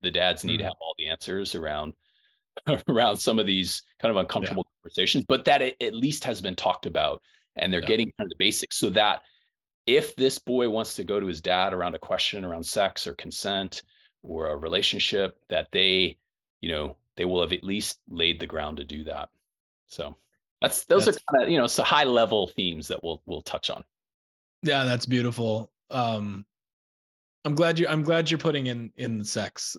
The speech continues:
Speaker 2: I think that's, that's so, so, so important. And I hadn't really put it together before this moment, but y-, you know, in, in all of my work with men,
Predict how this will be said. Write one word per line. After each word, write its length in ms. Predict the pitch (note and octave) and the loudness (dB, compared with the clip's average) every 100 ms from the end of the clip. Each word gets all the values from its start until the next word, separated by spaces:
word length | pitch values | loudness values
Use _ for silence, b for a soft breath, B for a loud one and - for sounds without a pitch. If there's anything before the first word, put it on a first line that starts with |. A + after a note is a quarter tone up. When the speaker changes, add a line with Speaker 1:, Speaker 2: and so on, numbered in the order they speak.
| - | -8
Speaker 2:
I 100 | A2+ | -6
think 220 | A#2 G#2+ | -4 -4
that's, 380 | G#2 G2 - - - | -2 -4 -6 -10 -6
that's 340 | A#2 - - - | -6 -4 -6 -4
so, 480 | - G2+ G2 G2+ - | -2 -2 -2 -6 -10
so, 380 | - - G#2+ F#2+ | -6 -2 -2 -2
so 260 | - A#2 G2+ | -4 -4 -2
important. 580 | F#2 - G2 G2 G2 - - | -4 -8 -10 -10 -16 -16 -10
And 380 | A2 G2 F#2+ - _ _ _ _ _ _ _ _ _ _ _ _ | -8 -6 -6 -10 _ _ _ _ _ _ _ _ _ _ _ _
I 60 | D#3 | 0
hadn't 280 | E3 D#3+ B2+ | 2 2 0
really 240 | C3 B2 | 2 2
put 180 | B2+ B2 | 2 0
it 80 | A2 | 0
together 600 | A2 A2+ A2 G#2+ G#2 B2+ | 0 0 2 0 -2 -6
before 300 | G#2+ - A2 | -8 -2 -2
this 200 | G#2 - | 0 -2
moment, 420 | A#2+ A#2+ A2 G2+ - | -2 0 0 -4 -8
but 400 | A#2+ A2+ G2+ G2 _ _ | -4 0 0 -4 _ _
y-, 180 | - - - | -14 -10 -2
you 100 | D3+ | 2
know, 200 | C3+ C3 | 2 2
in, 160 | B2 | 0
in 200 | A#2 B2+ | -2 -6
all 260 | - C#3 C#3+ | -2 0 2
of 100 | C3 | 2
my 340 | B2 A2+ A2 G#2+ _ _ _ | 2 2 0 -4 _ _ _
work 260 | - A#2 - | -4 -4 -2
with 200 | A2+ - | -4 -2
men, 480 | A#2+ A#2 A2+ G#2+ | -2 0 0 0